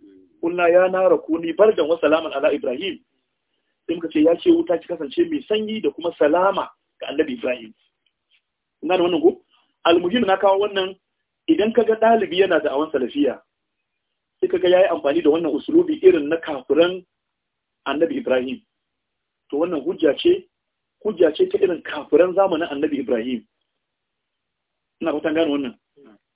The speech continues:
Yawa hujja ce ta mutumin da ba shi da hujja, sai ya ringa zage-zage.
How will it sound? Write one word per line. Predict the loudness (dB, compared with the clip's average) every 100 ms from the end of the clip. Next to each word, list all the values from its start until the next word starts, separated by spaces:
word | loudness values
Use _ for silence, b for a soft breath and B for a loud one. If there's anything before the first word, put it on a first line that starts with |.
| _ -4
Yawa | -2 -2
hujja | -2 0 0
ce | 0 0
ta | -2
mutumin | -4 -4 -4 -4
da | -6 -6 _
ba | -6 -4 -2
shi | -2
da | -2
hujja, | -2 -4 -6 -6 _ _ _ _ 0
sai | 2
ya | 2
ringa | 0 -2 -2
zage-zage. | -2 0 0 0 -4 -10